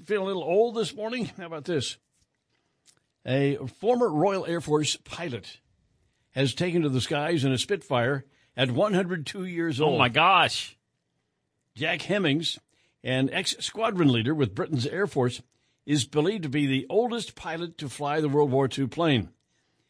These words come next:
Speaker 1: His twenty-minute flight from an airfield in southern England Monday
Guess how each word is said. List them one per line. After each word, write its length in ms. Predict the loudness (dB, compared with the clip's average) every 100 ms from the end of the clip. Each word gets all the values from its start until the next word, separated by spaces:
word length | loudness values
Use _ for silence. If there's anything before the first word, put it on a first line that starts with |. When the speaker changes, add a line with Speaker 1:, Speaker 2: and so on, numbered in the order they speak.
| _
Speaker 1:
His 220 | 0 0
twenty-minute 560 | 0 -6 -4 -2 -2 -4
flight 380 | -2 2 2 -2 _
from 160 | -2 0
an 80 | 0
airfield 540 | -2 -2 2 2 4
in 160 | 4 2
southern 400 | 0 0 0 0
England 480 | 0 2 4 2
Monday 500 | 2 2 2 0 -2